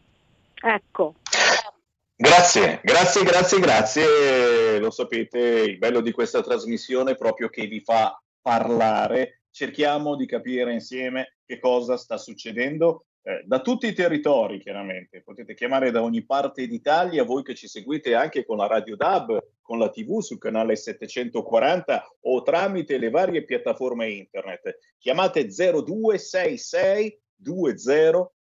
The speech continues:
Speaker 2: tre cinque due nove. Siamo in diretta alle tredici e ventisei.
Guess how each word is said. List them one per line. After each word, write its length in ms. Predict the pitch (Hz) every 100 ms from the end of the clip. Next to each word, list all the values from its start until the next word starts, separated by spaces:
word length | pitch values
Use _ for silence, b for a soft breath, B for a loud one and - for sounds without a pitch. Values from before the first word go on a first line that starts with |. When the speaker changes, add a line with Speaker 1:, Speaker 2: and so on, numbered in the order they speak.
| -
Speaker 2:
tre 220 | 160 151
cinque 760 | - 170 202 214 220 220 214 _
due 280 | 139 175
nove. 280 | 233 101 92
Siamo 260 | - 151 151
in 80 | 151
diretta 500 | 127 120 - 127 - _
alle 200 | 104 135
tredici 560 | - 165 170 175 - -
e 240 | 123 127 113
ventisei. 720 | 123 147 147 - 107 101 -